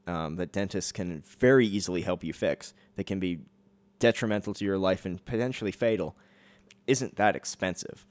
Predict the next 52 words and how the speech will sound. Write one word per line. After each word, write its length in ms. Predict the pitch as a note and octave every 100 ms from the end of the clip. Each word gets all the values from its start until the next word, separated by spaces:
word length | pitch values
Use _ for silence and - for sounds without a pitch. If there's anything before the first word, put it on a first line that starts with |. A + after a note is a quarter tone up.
| _
But 280 | G#2 F2+ - _ _ _ _ _
dentistry 520 | A#2 G#2+ G#2+ - G#2
is 160 | F#2+ F2+
a 180 | F2+ F2+
more 260 | G#2 G2
private 420 | - F#2+ F#2 F2+
section 280 | - E2+ -
of 60 | F2+
the 60 |
healthcare 500 | E2+ E2+ - F2 E2+
in 200 | D#2 D#2 - -
Canada, 380 | G2 D#2 D2+ E2+ _ _ _ _
which 100 | -
is 60 |
interesting, 340 | F2+ - F#2+ G2
socialized 460 | - G2+ - F2 -
healthcare, 320 | F#2 - F2
but 100 | E2
our 100 | E2+
dentists 400 | F2 E2+ - -
really 280 | F2 D2+ D2
aren't. 240 | C2 D#2 - _ - _
You 100 | -
can 100 | C3+
go 140 | A#2+ A2
into 120 | G2
the 80 | D#2+
hospital 480 | G2+ A#2 D3 G2+
and 80 | C#2+
get 200 | F2 D2
dental 340 | F2 E2 F2 D2+
work 300 | D#2 D2 -
done, 240 | D#2+ E2+
but 140 | F2
I 100 | C#2
don't 140 | D#2+ C2
think 180 | F#2 F2
that's 420 | F2 F2+ - - _ _ _ _ _
really 240 | G#2+ F2+
ideal 400 | D2 D#2+ F#2+ G2+
'cause 160 | F2 F#2
those 160 | F2+ F2
aren't 160 | D#2
specialists. 500 | - F2 - D#2+ F2
They 120 | C3+
might 140 | G3+ A#3
have 100 | F#3
specialists 420 | - G#2 F2 D2+
on 80 | B1+
staff. 300 | - - -
I've 220 | D#2+ D#2+
never 300 | A#2 F#2+ G2